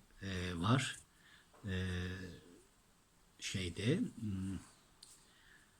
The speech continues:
ortada. Tengir, Dingir, Kenger.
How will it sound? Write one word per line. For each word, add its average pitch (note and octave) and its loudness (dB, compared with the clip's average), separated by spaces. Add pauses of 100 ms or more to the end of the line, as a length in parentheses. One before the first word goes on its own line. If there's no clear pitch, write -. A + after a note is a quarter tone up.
(640)
ortada. G#2 4 (560)
Tengir, A#2+ 12 (880)
Dingir, A2 12 (300)
Kenger. A#2 10